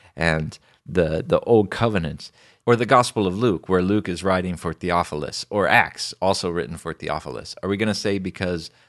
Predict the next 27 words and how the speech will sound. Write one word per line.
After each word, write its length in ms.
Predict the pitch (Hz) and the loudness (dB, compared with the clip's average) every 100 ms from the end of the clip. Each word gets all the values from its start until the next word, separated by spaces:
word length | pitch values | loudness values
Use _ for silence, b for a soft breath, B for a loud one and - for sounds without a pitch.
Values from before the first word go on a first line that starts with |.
| b | b
Luke 360 | - 101 110 107 | -2 2 2 0
and 120 | 90 | -2
Acts 380 | 78 90 98 - | 2 2 0 -2
were 80 | 90 | -4
written 240 | 95 90 | -2 -4
to 140 | 92 90 | -4 -8
Theophilus 580 | - 92 92 95 92 - | -2 0 0 0 -4 -4
that 120 | 85 | -6
they're 160 | 92 90 | -4 -2
not 240 | 85 85 | -2 -2
profitable 420 | 82 80 82 85 | -6 -6 -6 -6
for 160 | 80 80 | -2 0
us? 280 | 113 143 - _ | 0 -2 -12 _
No, 140 | 165 135 | 2 2
of 80 | 104 | 4
course 260 | 175 156 | 0 0
not. 180 | 78 - _ _ _ | -6 -10 _ _ _
Doesn't 260 | - 165 180 | 0 4 4
mean 140 | 131 | 4
just 240 | 101 117 - | 4 2 2
because 320 | 110 110 92 | 0 0 0
those 200 | 98 87 | 0 2
things 340 | 101 95 82 | 0 0 -2
weren't 240 | 90 104 90 | 0 0 0
written 440 | 90 101 92 80 | 0 2 2 -4
to 340 | - - 110 - | -6 -4 -4 0
us 340 | 95 78 - | 0 0 -4